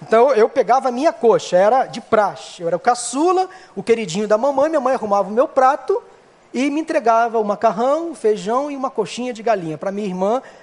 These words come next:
mais velha do que eu, igualmente. E meu pai, o peito, né? Mas a minha mãe, ela comia o pescoço. Sempre o pescoço.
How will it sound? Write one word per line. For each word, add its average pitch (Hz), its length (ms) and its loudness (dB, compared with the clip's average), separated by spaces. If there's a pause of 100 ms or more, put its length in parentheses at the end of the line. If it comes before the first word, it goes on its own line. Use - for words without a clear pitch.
mais 175 200 -2
velha 175 180 0
do 175 100 -6
que 214 160 -10
eu, 226 140 2
igualmente. 214 560 -2
E - 20 -10
meu 214 140 -2
pai, 220 260 0
o 262 80 -12 (160)
peito, - 540 -10 (260)
né? 190 200 -10 (1500)
Mas 339 200 -4
a 330 60 0
minha 320 300 -2
mãe, 190 580 -4
ela 220 160 -4
comia 208 400 -8
o 220 60 -10
pescoço. - 720 -10 (1040)
Sempre 214 480 -4
o - 20 -16
pescoço. - 640 -16